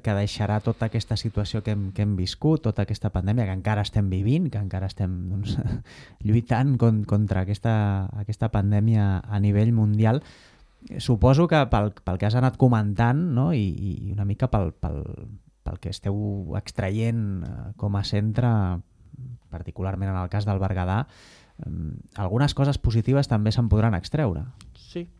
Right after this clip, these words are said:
Speaker 2: és que hem de, hem de pensar així. Lo que segur que ens traurà és un contingut a l'assignatura de medi. És a dir, d'aquí uns anys, en els llibres de text de medi, eh, apareixerà coronavirus com a etapa de la pandèmia que va tenir que adaptar-se socialment a un canvi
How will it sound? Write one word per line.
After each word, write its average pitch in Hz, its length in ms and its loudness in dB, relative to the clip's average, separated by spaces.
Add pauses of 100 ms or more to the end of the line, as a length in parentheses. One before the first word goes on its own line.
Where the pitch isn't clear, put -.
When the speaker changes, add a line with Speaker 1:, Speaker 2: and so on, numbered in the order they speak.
(160)
Speaker 2:
és 160 160 -16
que 131 160 -8 (320)
hem 127 160 -2
de, 127 160 0
hem 123 100 -6
de 147 80 -2
pensar 110 300 -4
així. 170 160 -12 (720)
Lo 117 160 -8
que 123 80 -4
segur 135 300 -2
que 185 80 0
ens 151 100 -10
traurà 170 460 -4
és 151 180 -8
un 156 80 -4
contingut 147 640 -4
a 143 60 0
l'assignatura 135 580 -2
de 131 160 0
medi. 104 240 -2 (260)
És - 140 -8
a - 20 -10
dir, 120 380 -2
d'aquí 120 240 0
uns 160 160 -2
anys, 208 320 -2
en 131 160 -2
els 127 160 0
llibres 151 240 2
de 143 160 0
text 139 220 -2
de 135 40 0
medi, 170 360 -2 (100)
eh, 131 220 -2
apareixerà 127 640 2
coronavirus 131 580 2
com 139 220 -2
a 123 160 2
etapa 147 320 2
de 143 80 2
la 135 160 2
pandèmia 156 480 0
que 143 140 0
va 143 100 0
tenir 147 220 -4
que 151 100 0
adaptar-se 151 420 -2
socialment 143 640 -2 (500)
a 131 140 0
un 151 160 0
canvi 143 640 2